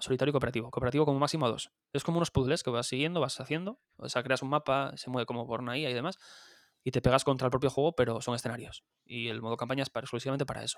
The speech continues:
La rejugabilidad en cuanto a pegarse es, pues, lo que es, pegarse, y ya está. En el modo competitivo, digo, ¿eh? Entonces, bueno, es según lo quieras enfocar.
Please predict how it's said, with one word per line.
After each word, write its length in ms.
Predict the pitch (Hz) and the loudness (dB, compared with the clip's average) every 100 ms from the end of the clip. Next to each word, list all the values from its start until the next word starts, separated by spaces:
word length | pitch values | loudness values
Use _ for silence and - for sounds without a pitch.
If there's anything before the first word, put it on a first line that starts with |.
| - - - - | -10 -20 -20 -4
La 100 | - | 2
rejugabilidad 480 | 127 131 127 131 143 160 | 2 4 6 8 8 6
en 60 | |
cuanto 200 | 151 147 | 2 4
a 20 | |
pegarse 400 | 143 151 - 151 | 4 4 2 0
es, 220 | 156 - - _ - | 0 -2 -8 _ -6
pues, 180 | 117 | -2
lo 100 | 113 | -2
que 120 | 104 123 | 0 0
es, 220 | - - | 0 -4
pegarse, 400 | - 120 131 - _ - | -2 0 0 -4 _ -12
y 60 | 120 | -8
ya 60 | |
está. 200 | - 147 _ _ _ _ _ _ _ 127 | -6 -8 _ _ _ _ _ _ _ -6
En 60 | |
el 60 | 123 | -2
modo 120 | 131 | 0
competitivo, 400 | 135 131 113 113 | 2 0 0 -8
digo, 220 | 113 135 | -8 -8
¿eh? 40 | 175 - _ - - - _ _ - | -10 -16 _ -20 -20 -20 _ _ -4
Entonces, 220 | 131 131 | 0 4
bueno, 300 | 135 135 - - | 2 0 -12 -6
es 80 | 123 | 2
según 120 | 143 | 6
lo 80 | 143 | 8
quieras 160 | 143 135 | 8 6
enfocar. 380 | 127 127 117 | 2 0 -2